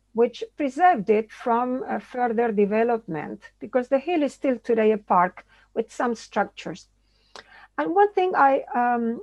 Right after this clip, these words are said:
why cemeteries? Because I, I like to say I am an architect. I built,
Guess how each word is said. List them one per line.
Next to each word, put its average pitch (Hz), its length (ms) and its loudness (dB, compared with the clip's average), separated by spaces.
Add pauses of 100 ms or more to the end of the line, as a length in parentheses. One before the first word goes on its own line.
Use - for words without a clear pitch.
(120)
why 285 280 2
cemeteries? 226 840 -2
Because 285 340 -2 (760)
I, - 420 0 (1080)
I 277 80 -4
like 381 220 -2
to 359 80 -4
say 330 200 -2
I 302 140 -2
am 339 180 -2
an 254 140 -2
architect. 254 760 -2 (400)
I 285 120 0
built, 233 560 4